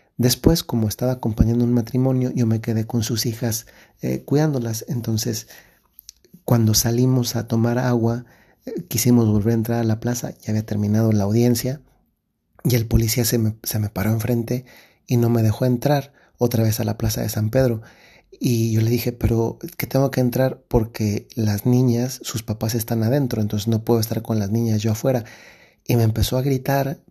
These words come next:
pero feo, se ve que la estaba pasando mal. Y yo sé, porque, digo, estudié comunicación y también, eh, es un, uno de los consejos de, del ámbito de,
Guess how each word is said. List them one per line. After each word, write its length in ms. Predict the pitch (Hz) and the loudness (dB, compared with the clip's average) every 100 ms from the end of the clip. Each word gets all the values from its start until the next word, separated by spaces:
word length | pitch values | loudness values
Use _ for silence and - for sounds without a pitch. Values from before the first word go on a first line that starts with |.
| - | -4
pero 180 | - 104 | 0 0
feo, 320 | - 156 170 | 0 0 0
se 180 | - 107 | -4 -4
ve 160 | 98 - | -4 -4
que 100 | 135 | -6
la 80 | 113 | -6
estaba 300 | 110 127 131 | -2 -4 -2
pasando 320 | 120 131 131 | -2 0 0
mal. 260 | 135 147 - - _ _ _ _ _ _ _ _ - | 0 -2 -8 -20 _ _ _ _ _ _ _ _ 0
Y 100 | 139 | 2
yo 220 | 175 202 | 4 2
sé, 500 | 214 - 113 107 113 - | 2 0 2 0 -2 -4
porque, 440 | - - - - _ - _ - | -6 -6 -14 -14 _ -20 _ -10
digo, 280 | 120 104 - _ | -6 -6 -8 _
estudié 500 | - - - 110 110 | -10 -8 -2 2 2
comunicación 800 | 110 120 117 113 - - 131 127 | 2 2 2 0 -2 -2 -2 -4
y 80 | 117 | -6
también, 480 | 110 104 104 113 - - - - - - | -8 -6 -6 -8 -12 -20 -20 -20 -20 -16
eh, 380 | 180 113 104 - 427 339 | -10 -8 -8 -10 -8 0
es 200 | 113 - | 0 2
un, 320 | 110 107 - | 2 2 0
uno 220 | 123 120 | 0 2
de 100 | 110 | 2
los 200 | 92 92 | 0 -4
consejos 840 | - 107 104 - 110 117 110 - _ _ _ - | -4 -2 0 0 -2 -4 -8 -10 _ _ _ -4
de, 540 | 113 104 98 98 - _ - | 0 0 -2 -6 -10 _ -10
del 640 | 185 123 113 107 101 98 104 | -4 -2 0 0 0 -2 0
ámbito 400 | 113 117 113 110 | 0 0 0 -2
de, 400 | 107 104 - | 0 -4 -8